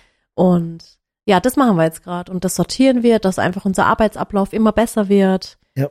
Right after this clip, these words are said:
Speaker 2: wir haben,
Speaker 1: und
Speaker 2: es
Speaker 1: immer
Speaker 2: hat,
Speaker 1: strukturierter wird.
Speaker 2: es hat sich in der Firma natürlich viel gemacht.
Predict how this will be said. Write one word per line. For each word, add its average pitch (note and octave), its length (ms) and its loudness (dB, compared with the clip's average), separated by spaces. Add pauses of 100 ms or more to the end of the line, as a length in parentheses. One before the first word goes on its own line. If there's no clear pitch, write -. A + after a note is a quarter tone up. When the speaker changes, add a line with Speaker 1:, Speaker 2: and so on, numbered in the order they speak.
Speaker 2:
wir D3+ 200 4
haben, F#3 180 2
Speaker 1:
und F3+ 100 -4
Speaker 2:
es - 100 -18
Speaker 1:
immer G#3 140 4
Speaker 2:
hat, G3+ 80 6
Speaker 1:
strukturierter G3+ 600 2
wird. F#3 480 0
Speaker 2:
es - 100 -6
hat D3 120 0
sich - 60 -2
in D3 60 2
der C3 60 2
Firma C3+ 200 2
natürlich B2+ 260 0
viel A2+ 140 0
gemacht. G#2 440 -2